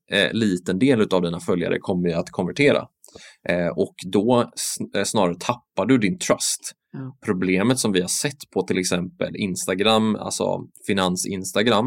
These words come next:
Speaker 2: Mm.
Speaker 1: det är att väldigt många profiler som har mycket följare, de bara kastar ut alla affiliate-länkar som de kommer åt. Ja, och det gör ju att vi, vi säger nu, men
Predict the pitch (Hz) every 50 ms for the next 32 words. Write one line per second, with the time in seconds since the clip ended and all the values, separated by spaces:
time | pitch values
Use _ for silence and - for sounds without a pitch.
0 | 147 147 135 131 123 113 - - _ _ - 101 95 92 90 90 92 90 - 92
1 | 92 95 87 87 90 107 120 131 123 117 104 92 90 85 - - 98 - - 117
2 | 117 95 90 85 - 104 - 98 98 98 98 92 95 95 95 101 101 98 - 95
3 | 92 - 101 92 90 87 90 101 117 117 - _ _ _ _ _ - 101 113 110
4 | 101 92 82 - - - - - - - - - - - - - 156 104 87 85
5 | - - _ - 98 92 90 90 90 87 90 90 - 104 90 87 87 90 90 95
6 | 90 87 90 87 - 113 104 - 101 92 90 87 87 87 82 - - 101 98 107
7 | 143 165 - - - - - - _ _ _ _ _ _ _ - - 101 101 -
8 | - 101 98 95 95 - 117 123 151 156 143 107 87 80 85 85 73 85 - -
9 | - - 95 95 90 87 87 87 87 90 90 - - _ _ _ - 101 98 98
10 | 120 139 151 156 147 - - 87 87 90 98 107 101 98 101 92 92 85 95 92
11 | 92 95